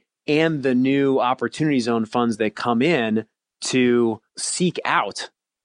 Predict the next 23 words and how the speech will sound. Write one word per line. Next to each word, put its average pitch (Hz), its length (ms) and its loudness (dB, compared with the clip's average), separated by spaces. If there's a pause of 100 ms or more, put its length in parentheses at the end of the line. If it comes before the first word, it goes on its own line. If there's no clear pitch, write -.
the 117 520 0
relevant 123 600 0
actors 113 580 -4
in 127 160 0
that 117 180 -2
community 120 440 0
already 120 720 0 (280)
and 123 200 0
work 160 340 2
with 143 180 0
them 120 320 0
to 117 520 -2 (280)
accelerate 127 1000 -2 (400)
and 117 200 0
utilize 120 880 0
their 113 180 0
access 110 720 -4 (340)
and 120 240 0
knowledge 135 460 0
of 113 140 -2
that 104 240 -2
community 104 680 -2 (340)
to 117 440 0